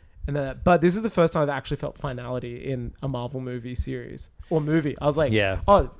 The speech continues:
Speaker 1: that's done." We
Speaker 2: And he
Speaker 1: probably
Speaker 2: did it without killing any of them.
Speaker 1: He did it without killing anyone. He did it without any of his cast members choking anybody <laughs> in Hawaii, <laughs> throwing chairs at a karaoke bar.
Speaker 2: Yep.
Speaker 1: Um, yeah, man, I don't know. I was, uh, I,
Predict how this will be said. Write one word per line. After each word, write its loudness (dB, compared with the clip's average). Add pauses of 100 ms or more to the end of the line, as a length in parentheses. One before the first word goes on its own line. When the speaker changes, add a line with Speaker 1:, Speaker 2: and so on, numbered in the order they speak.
(100)
Speaker 1:
that's 0
done." -2
We -4
Speaker 2:
And 6
he 8
Speaker 1:
probably 2
Speaker 2:
did 6
it 2
without 2
killing 0
any -4
of -6
them. -8 (380)
Speaker 1:
He -20
did 6
it 6
without 8
killing 6
anyone. 4
He 0
did 0
it 2
without 0
any -2
of -6
his -6
cast -6
members -10
choking -2
anybody -2
<laughs> -6
in -2
Hawaii, 0
<laughs> -12 (880)
throwing 2
chairs 0
at -4
a -4
karaoke -4
bar. -2 (440)
Speaker 2:
Yep. 2
Speaker 1:
Um, 0 (500)
yeah, 8
man, 0
I -2
don't 2
know. 2
I 2
was, -2 (100)
uh, 2
I, -4